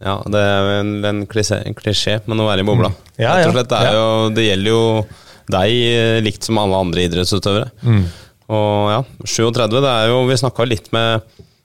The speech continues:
Speaker 1: med Aksel om der i forbindelse med Mesternes Mester, egentlig, at, eh, bilsport har jo på en måte den fordelen at alderen, selvfølgelig, det har litt å si, men det er
Speaker 2: Mm.
Speaker 1: ikke,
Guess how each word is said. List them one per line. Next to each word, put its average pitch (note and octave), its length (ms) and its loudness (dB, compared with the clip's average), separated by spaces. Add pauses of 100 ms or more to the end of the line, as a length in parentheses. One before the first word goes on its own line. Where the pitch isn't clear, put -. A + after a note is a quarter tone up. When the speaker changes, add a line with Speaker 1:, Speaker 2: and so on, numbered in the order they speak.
(120)
Speaker 1:
med - 80 -4
Aksel - 380 -2
om F#2+ 100 2
der B2+ 140 0
i - 20 -2
forbindelse G#2 320 -2
med G2 140 -2
Mesternes G2 420 -4
Mester, A#2 460 -4 (100)
egentlig, A#2 480 -2
at, - 240 -4
eh, A2 380 0 (420)
bilsport G2+ 380 0
har G2 160 2
jo F#2+ 80 -8
på - 20 2
en G#2+ 80 2
måte F#2+ 160 -2
den G2+ 220 0
fordelen F#2+ 340 0
at - 220 -6 (420)
alderen, G#2 380 -2 (180)
selvfølgelig, F#2+ 400 -4
det F#2+ 80 -2
har G2+ 140 -2
litt - 480 -10
å - 100 -2
si, D#3+ 80 0
men C3+ 240 2
det A2 80 2
er G#2 80 4
Speaker 2:
Mm. F#2 60 -2
Speaker 1:
ikke, B2+ 180 0